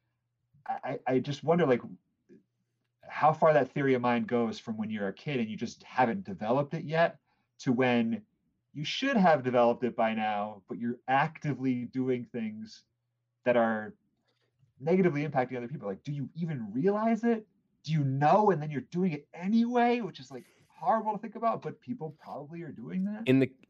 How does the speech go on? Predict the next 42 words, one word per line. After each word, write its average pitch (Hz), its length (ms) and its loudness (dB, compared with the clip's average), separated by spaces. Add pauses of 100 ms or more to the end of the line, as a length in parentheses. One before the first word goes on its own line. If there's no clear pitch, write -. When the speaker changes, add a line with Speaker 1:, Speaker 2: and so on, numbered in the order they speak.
(160)
Speaker 2:
in 131 100 8
the 139 60 8
case 180 240 6
of 117 80 -2
traffic, 156 400 4
it's 107 200 -2
a 117 100 2
very, 123 880 6
in 117 200 8
most, 127 340 8
in 107 80 0
the 110 60 4
most 120 200 4
part, 95 180 6
it's 92 120 0
a 104 40 2
very 131 360 4
small 113 500 4
number 104 360 4
of 90 80 -2
people 110 560 0
who 107 220 -2
do 107 340 2
not 92 720 2 (540)
recognize 92 1200 2 (100)
those 95 460 2 (340)
relationships 110 640 4
that 98 100 0
you're 90 100 0
talking 127 320 2
about, 76 320 0
that 92 240 4
they 98 560 6 (240)
enjoy 107 420 8
the 104 240 4
anonymity 110 760 6
and 104 120 4
the 92 60 2
protection - 640 -4
of 92 140 -2
their 92 140 4
car 139 600 -2